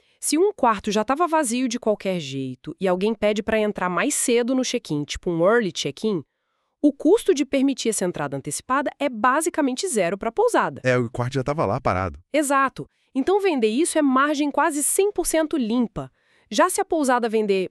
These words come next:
Speaker 1: hum, um passeio de jipe que é terceirizado, a maior fatia do dinheiro fica com a empresa do jipe, claro.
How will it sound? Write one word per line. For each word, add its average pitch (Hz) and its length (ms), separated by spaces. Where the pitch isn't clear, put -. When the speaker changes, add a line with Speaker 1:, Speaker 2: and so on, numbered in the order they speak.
Speaker 1:
hum, 226 320
um 262 100
passeio 269 460
de 226 140
jipe 240 300
que 196 220
é 170 80
terceirizado, 226 960
a 185 120
maior 139 280
fatia - 480
do 170 120
dinheiro 208 360
fica - 400
com 214 120
a 226 40
empresa 294 380
do 403 140
jipe, 302 320
claro. 180 420